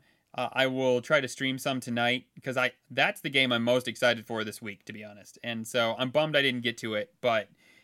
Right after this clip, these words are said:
uh, it just didn't come at a time where I could play it. Um, Beacon Pines, uh, shout out to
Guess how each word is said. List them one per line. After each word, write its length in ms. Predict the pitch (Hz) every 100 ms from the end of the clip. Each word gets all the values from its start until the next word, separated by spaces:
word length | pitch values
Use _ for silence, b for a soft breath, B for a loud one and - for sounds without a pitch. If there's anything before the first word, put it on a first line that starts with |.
| b
uh, 240 | 123 117 113
it 100 | 127
just 260 | 123 120 -
didn't 300 | 127 113 -
come 160 | 127
at 80 | 117
a 40 |
time 260 | 104 117 107
where 120 | 107
I 80 | 107
could 180 | 101 -
play 180 | 107 98
it. 520 | _ _ _ _ 127
Um, 720 | 127 120 117 113 110 107 104 _ B B B B 117
Beacon 380 | 170 208 220 196
Pines, 720 | - 196 190 208 247 311 - - b
uh, 200 | 143 143
shout 420 | - - 226 277
out 300 | 247 202 170
to 480 | - 180 170 160 151